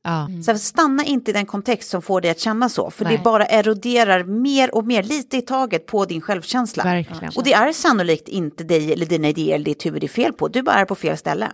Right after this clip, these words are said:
Speaker 2: Ja.
Speaker 1: Och sen kan det vara så också, ibland så, eh, mitt frö
Speaker 2: Bra rutet, Tove.
Speaker 1: Ja,
Speaker 2: Ja.
Speaker 1: verkligen.
Speaker 2: Ja.
Speaker 1: Men mitt frö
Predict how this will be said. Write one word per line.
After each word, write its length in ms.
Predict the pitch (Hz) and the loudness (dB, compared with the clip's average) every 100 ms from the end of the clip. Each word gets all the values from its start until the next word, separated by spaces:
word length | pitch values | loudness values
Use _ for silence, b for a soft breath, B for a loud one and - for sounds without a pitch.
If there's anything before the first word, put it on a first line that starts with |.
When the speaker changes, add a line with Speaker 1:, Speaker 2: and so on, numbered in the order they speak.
| - | -10
Speaker 2:
Ja. 100 | 180 | -10
Speaker 1:
Och 80 | 214 | -2
sen 140 | 247 | 0
kan 100 | 294 | 0
det 60 | 269 | 2
vara 180 | 196 | 0
så 120 | 175 180 | 0 -2
också, 220 | - 180 | 0 0
ibland 460 | 175 175 240 277 | 0 2 2 0
så, 200 | - 180 | 0 2
eh, 60 | 170 - - - - | 0 -2 -12 -12 -14
mitt 320 | 170 240 - - | -2 -2 -2 -8
frö 180 | 262 311 | 0 4
Speaker 2:
Bra 120 | 302 | 4
rutet, 520 | 320 330 202 349 320 | 4 2 2 0 0
Tove. 360 | 208 170 156 139 | 0 -2 -2 0
Speaker 1:
Ja, 100 | 208 | 0
Speaker 2:
Ja. 80 | 262 | 4
Speaker 1:
verkligen. 540 | 277 247 - - 247 | 4 2 0 0 2
Speaker 2:
Ja. 100 | 311 | 2
Speaker 1:
Men 160 | 196 233 | 2 2
mitt 240 | 302 - | 0 -4
frö 440 | - 165 156 156 | -6 0 2 2